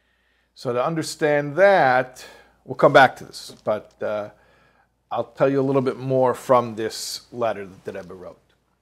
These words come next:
The Rebbe speaks about the paradox, I guess you could call it, of Rosh Hashanah. Um,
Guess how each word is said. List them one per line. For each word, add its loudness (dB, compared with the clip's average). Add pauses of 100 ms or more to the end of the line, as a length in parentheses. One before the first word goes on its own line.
(880)
The -6
Rebbe 0
speaks -10
about 2
the -10 (1040)
paradox, -2
I -10
guess -18
you -18
could -20
call -12
it, -16
of -14
Rosh -14
Hashanah. -12 (1900)
Um, 4